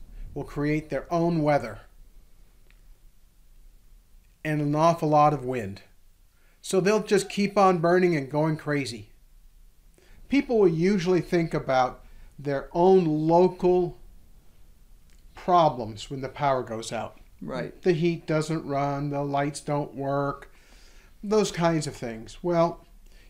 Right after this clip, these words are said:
Speaker 1: if you live in the city, you still have water, uh, you may still have heat, probably not.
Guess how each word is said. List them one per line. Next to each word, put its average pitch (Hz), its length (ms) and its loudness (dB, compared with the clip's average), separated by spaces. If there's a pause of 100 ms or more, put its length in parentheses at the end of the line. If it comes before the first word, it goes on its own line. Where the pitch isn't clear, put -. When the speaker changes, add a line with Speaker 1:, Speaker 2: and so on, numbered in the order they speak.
Speaker 1:
if - 120 -12
you 160 100 0
live 185 140 4
in 185 100 2
the 156 100 0
city, 208 320 2
you 147 180 -4
still 127 320 -6
have 127 240 -8
water, 165 680 2 (380)
uh, 123 320 -8
you 123 800 -4 (540)
may 156 280 0
still 170 380 0
have 143 320 -2
heat, 147 340 -8
probably 135 520 -4
not. 139 420 -6